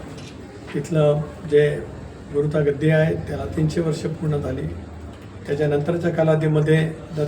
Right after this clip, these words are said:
चार वर्षांनी येणारा कुंभमेळा जो नाशिकचा आला त्यावेळेलासुद्धा मी अर्थमंत्री होतो, नंतर जलसंपदा मंत्री होतो.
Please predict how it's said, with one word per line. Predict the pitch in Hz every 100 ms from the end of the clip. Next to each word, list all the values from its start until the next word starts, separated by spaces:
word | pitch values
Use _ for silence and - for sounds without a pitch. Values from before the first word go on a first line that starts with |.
| -
चार | 156 165
वर्षांनी | 156 - 156
येणारा | 151 147 151 151
कुंभमेळा | 160 147 147 147 143 151 147
जो | 143
नाशिकचा | 135 - 156 -
आला | 143 143 143
त्यावेळेलासुद्धा | 160 147 151 - 156 156
मी | 156 156 156 - - - - - -
अर्थमंत्री | 147 170 170 160 170
होतो, | 160 175 165
नंतर | 147 147 139
जलसंपदा | 151 156 170 160 160
मंत्री | 156 147 170
होतो. | 151 - 180